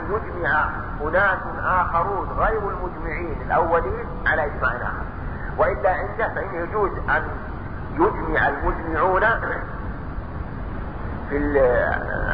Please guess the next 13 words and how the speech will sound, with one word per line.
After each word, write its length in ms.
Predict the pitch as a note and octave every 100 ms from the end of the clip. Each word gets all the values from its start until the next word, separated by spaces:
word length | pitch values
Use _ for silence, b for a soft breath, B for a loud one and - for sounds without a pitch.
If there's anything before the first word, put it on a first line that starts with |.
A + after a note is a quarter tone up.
| B2+
على 120 | D3
القول 360 | D3 E3 F3+ -
الأول 500 | - - - A3 A#3+ - - - - - - - - - - - - - - -
أن 200 | D#3 D#3
ينقضوا 580 | F3+ F#3+ - E3 D3+ D#3
قوله 340 | E3 F#3 - - - - - - - - - - - C#3
ويقولوا 760 | C#3+ D3+ D3 D3+ D3 - D3 C#3+
بخلافه 380 | C3+ A#2+ A2+
كما 240 | C#3 G#3+ G3+ C#3+
سبق، 120 | A2 - - - - - -
بل 120 | D3
فيسوغ 500 | D#3+ D#3 - E3 D3+
لهم، 240 | C#3 -